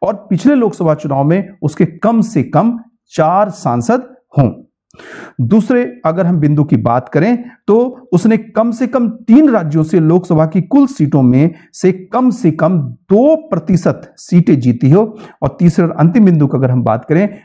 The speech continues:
तो यह चार या अधिक राज्यों में मान्यता प्राप्त हो। वहीं एक राज्य पार्टी के रूप में मान्यता प्राप्त करने के लिए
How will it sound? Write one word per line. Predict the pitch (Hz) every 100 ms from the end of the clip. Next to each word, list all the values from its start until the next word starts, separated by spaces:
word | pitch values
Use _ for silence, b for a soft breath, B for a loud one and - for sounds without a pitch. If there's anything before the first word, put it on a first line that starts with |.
| _
तो | 131
यह | 151 147 -
चार | - 147 160 233 254 B -
या | 143 147 - -
अधिक | 143 262 269
राज्यों | 120 120 127 123
में | 190 254 - -
मान्यता | 117 120 123 120 120 165 233 -
प्राप्त | - 95 -
हो। | - - _ _ B B B B -
वहीं | 226 277 254 - 202
एक | 247 302 302 302 302 - _ _
राज्य | 120 113 143 240 254
पार्टी | 208 185 180 185
के | 180
रूप | 175
में | 185
मान्यता | 143 147 160 165
प्राप्त | 156 143 - 147
करने | 143 131 120
के | 127 120
लिए | 113 131 214